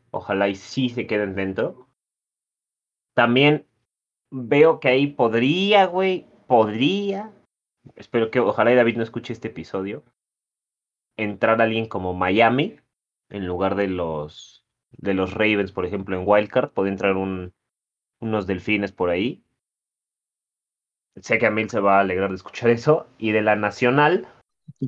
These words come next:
yo creo que va a haber un swap de equipos de la N F C Norte. Yo creo que los Vikingos van a entrar a playoffs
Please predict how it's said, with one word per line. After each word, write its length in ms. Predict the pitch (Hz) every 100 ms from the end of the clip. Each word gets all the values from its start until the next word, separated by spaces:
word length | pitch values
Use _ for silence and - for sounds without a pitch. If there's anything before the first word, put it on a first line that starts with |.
| 135 _ _ _ _ _ _ _ _ _ _
yo 440 | 120 117 151 156 151
creo 320 | 151 151 151
que 140 | 139
va 80 | 120
a 20 |
haber 160 | 123 127
un 160 | 123 123
swap 460 | - 123 120 117 - -
de 120 | 101
equipos 460 | 95 117 117 110
de 80 | 98
la 180 | 95 95
N 160 | 98 98
F 180 | -
C 200 | 92 101
Norte. 420 | 95 107 113 135 139
Yo 100 | 117
creo 120 | 117
que 80 | 104
los 160 | 90
Vikingos 420 | 95 95 110 104
van 100 | 104
a 40 | 98
entrar 240 | 98 95
a 40 | 95
playoffs 600 | 95 98 107 - -